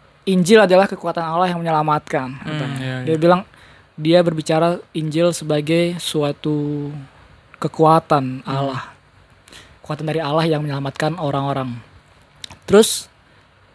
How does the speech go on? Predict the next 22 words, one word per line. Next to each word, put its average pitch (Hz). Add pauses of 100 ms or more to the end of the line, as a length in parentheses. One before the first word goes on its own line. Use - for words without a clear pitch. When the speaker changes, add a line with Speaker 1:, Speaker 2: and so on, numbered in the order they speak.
(200)
Speaker 1:
kalau 170 (1500)
ada 185
juga 190
orang 185
yang 180
bilang 190 (680)
Injil 185
itu -
adalah 196 (200)
Kristus -
itu -
sendiri, 156
katanya. -
Speaker 2:
Hmm, 156
iya, 131
iya. 120 (100)
Speaker 1:
Karena 151 (240)
inti 156
dari 160
kekristenan 165
adalah 165
Injil. 131